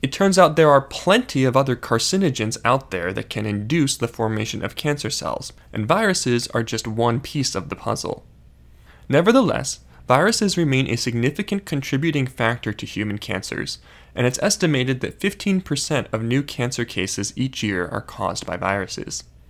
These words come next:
There has been a lot of progress in understanding the cancer-causing viruses, or to give them their proper name, the oncoviruses. You may have heard the term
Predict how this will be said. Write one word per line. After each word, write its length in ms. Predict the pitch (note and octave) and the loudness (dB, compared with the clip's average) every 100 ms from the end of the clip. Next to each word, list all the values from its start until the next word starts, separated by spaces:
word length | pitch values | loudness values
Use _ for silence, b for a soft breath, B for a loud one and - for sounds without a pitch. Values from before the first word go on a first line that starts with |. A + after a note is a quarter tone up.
| B B B B B B B B | B B B B B B B B
There 140 | D3 | 4
has 100 | F#3+ | 4
been 140 | E3+ E3+ | 4 4
a 40 | |
lot 220 | D#3+ E3+ | 6 6
of 140 | C4 B3+ | 4 2
progress 480 | D#3 D3+ D3+ C3 B2+ | 2 2 2 -2 -2
in 100 | - | 0
understanding 680 | A2 A#2 A#2 - D3+ F#3+ E3+ | 0 0 -2 -2 0 2 0
the 80 | B2+ | -2
cancer-causing 800 | - G2 - - G2+ G2+ G2 | -4 -4 -4 -6 -6 -6 -4
viruses, 540 | F2 D#2 E2+ - C#3 - | -4 -4 -4 -2 -4 -4
or 140 | A#2 | -8
to 120 | - C3 | -6 -6
give 240 | B2 A2+ | -4 -2
them 140 | A#2 | -4
their 140 | A2 G#2 | -2 -4
proper 340 | - A#2+ A#2+ | -2 -2 -2
name, 280 | A2 F#2+ F#2+ B B B | -2 -2 -4 B B B
the 120 | G#2 - | -6 0
oncoviruses. 1040 | A2+ C3 A#2 - - A#1+ - - B2 - - - - - - - - - | 0 2 0 0 -4 -6 -8 -6 -8 -8 -16 -20 -20 -20 -20 -20 -20 2
You 120 | D3+ | 4
may 120 | F3 | 8
have 140 | G#3+ - | 6 4
heard 380 | - D#3+ D#3 C3+ | 0 0 0 0
the 80 | |
term 340 | C3 - B2 | -2 0 -2